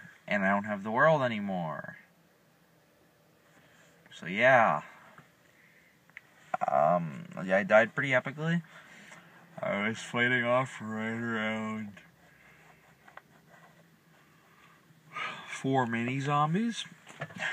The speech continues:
So it was just bad. So yeah.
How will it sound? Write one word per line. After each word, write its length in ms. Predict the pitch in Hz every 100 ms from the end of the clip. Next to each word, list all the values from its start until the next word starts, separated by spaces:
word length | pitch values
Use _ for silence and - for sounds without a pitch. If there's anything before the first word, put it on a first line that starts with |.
| - - - - - - - - - - - - - _ _ -
So 220 | - 107 107
it 120 | 104
was 200 | 117 104
just 200 | 92 -
bad. 520 | - - 76 78 - - - _ _ - _ _ _ _ _ - _ _ _ _ _ _ -
So 120 | 92
yeah. 260 | 90 85